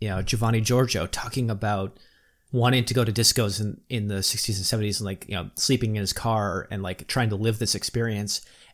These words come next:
and then getting his hands on a Moog synthesizer and realizing what it can do. And all of a sudden,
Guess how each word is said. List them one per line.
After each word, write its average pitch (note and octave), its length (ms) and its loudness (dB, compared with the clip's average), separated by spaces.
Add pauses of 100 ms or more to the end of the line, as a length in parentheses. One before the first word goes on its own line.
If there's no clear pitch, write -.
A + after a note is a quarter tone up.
(220)
and B2+ 180 4
then A#2 140 2
getting B2+ 240 4
his A#2+ 140 0
hands A#2 220 0
on A2 120 2
a G#2 40 2
Moog G#2+ 200 4
synthesizer G#2 920 2
and G#2+ 180 -4
realizing A2 560 0
what G2+ 140 -2
it G2+ 80 -6
can G2+ 200 -4
do. A2 340 -2
And A#2 140 -4
all D#3 140 4
of D#3 60 2
a D3+ 60 0
sudden, D3+ 360 0